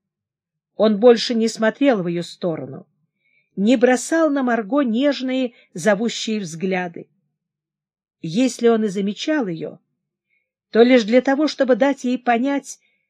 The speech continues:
как сильно он увлечен своей новой пассией, как восхищается Шарлоттой де Софф. Разочарованная, страдающая от ревности,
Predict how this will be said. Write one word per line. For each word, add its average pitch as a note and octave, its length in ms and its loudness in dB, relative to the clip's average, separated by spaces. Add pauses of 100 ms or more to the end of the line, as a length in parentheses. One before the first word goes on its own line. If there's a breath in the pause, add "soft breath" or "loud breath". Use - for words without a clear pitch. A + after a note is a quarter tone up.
(240)
как A#3+ 220 2
сильно C#4+ 480 2
он C4+ 140 0
увлечен B3 600 0 (120 soft breath)
своей B3+ 440 0
новой B3 400 0
пассией, - 720 -8 (680)
как G#3 260 -2
восхищается - 1200 -6 (520)
Шарлоттой F3+ 840 -4
де D#3 140 -6
Софф. - 600 -10 (2000)
Разочарованная, G#3+ 1200 -2 (920)
страдающая A3+ 1400 0 (100)
от - 260 -14
ревности, G#3 880 -4